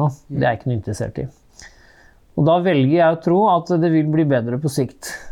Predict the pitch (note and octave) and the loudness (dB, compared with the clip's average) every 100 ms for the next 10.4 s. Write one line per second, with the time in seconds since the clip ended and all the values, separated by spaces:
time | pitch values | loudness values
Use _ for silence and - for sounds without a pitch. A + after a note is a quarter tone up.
0 | - F3 F#3+ - A#1 - B2+ B2 - B2 | -12 -10 -8 -8 -4 -2 -2 -4 -2 -2
1 | A2 - B2+ C3 C3+ B2+ - F#2+ - B2 | -4 -4 -2 -2 -4 -4 -4 -6 -4 -4
2 | B2 A2+ A2 A#2+ A2+ A2+ A2+ G#2+ A2 A2 | -2 -2 -2 -2 -2 -4 -4 -4 -4 -4
3 | G#2+ G#2+ A2 A2 G#2 A2+ A2 C#3 C#3 _ | -4 -4 -4 -4 -6 -6 -6 -6 -8 _
4 | - B2 A2 _ _ _ - _ - _ | -20 -20 -20 _ _ _ -20 _ -20 _
5 | - A#2+ A2 G#2 A#2 A2+ A2 A2+ G#2 G2+ | -4 -2 0 -2 -4 -4 -2 -2 -2 -4
6 | G2+ G2+ A2+ G#2 - A#2+ A2+ - B2 G#2 | -6 -6 -6 -6 -4 -4 -4 -2 -2 -2
7 | G2+ G#2 A2 A2 A2 A2 A2 - C3+ C3 | -4 -4 -2 -2 -4 -4 -6 -4 -2 0
8 | C#3+ B2+ D3 B2 A#2+ A#2 G2 B2+ A#2+ - | 0 0 0 -2 -2 -4 -4 -4 -6 -4
9 | B2+ B2 A#2+ B2 B2 A#2+ A#2 - B2 A#2 | -2 -2 -2 -4 -4 -6 -6 -6 -4 -2
10 | A2+ F#2+ G#2+ | -4 -4 -4